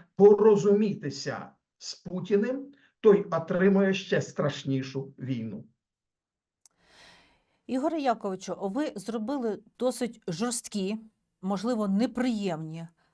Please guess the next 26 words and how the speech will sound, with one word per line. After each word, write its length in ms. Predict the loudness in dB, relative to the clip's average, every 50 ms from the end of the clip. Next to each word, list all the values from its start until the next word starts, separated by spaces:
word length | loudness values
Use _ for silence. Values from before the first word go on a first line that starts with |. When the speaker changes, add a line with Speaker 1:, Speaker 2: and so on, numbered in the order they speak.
| _ _ 0
Speaker 2:
але 320 | 0 2 2 2 0 -2
такі 480 | -4 -4 -6 -6 -4 -2 -2 0 0 0
реальні 680 | -2 -2 0 2 2 4 4 4 4 2 0 -4 -8 -10
паралелі 680 | -6 -4 -2 -2 -2 0 0 0 -2 -2 -2 -6 -8 -10 _ _ _ _ _ _ _ _ _ _ -18
що, 680 | -16 -16 -14 -6 -2 2 2 4 4 4 4 2 0 -4 _
а, 200 | -6 -6 -4 -2
на 100 | -2 -2
підтвердження 540 | -2 -4 -4 -2 -4 -4 -2 -4 -4 -4 -2
ваших 300 | -4 -4 -4 -6 -8 -8
слів 260 | -6 -6 -6 -6 -8 _ _ _ _ _ -12
можна 380 | -6 -4 -4 -4 -4 -6 -12 -12
додати, 520 | -10 -8 0 2 2 2 2 -2 -10 -16 _ _ _ _ _ _ _ _ -14
в 40 | -8
дві 100 | -8 -6
тисячі 400 | -4 -4 -4 -4 -4 -6 -6 -8
два, 300 | -8 -4 0 2 2 0 0 _ _ _ -4
е, 40 | -2
в 180 | -2 -2 -4
дві 140 | -6 -8 -8
тисячі 480 | -8 -6 -6 -6 -4 -6 -8 -4 -4 -4
восьмому, 520 | -2 2 2 2 0 0 -8 -12 -12 -12
в 60 | -12
дві 120 | -10 -10 -8
тисячі 380 | -8 -8 -8 -8 -8 -6 -6
восьмому 480 | -6 -4 -6 -6 -4 -4 -4 -2 -4 -4
році 320 | -6 -8 -10 -12 -20 -20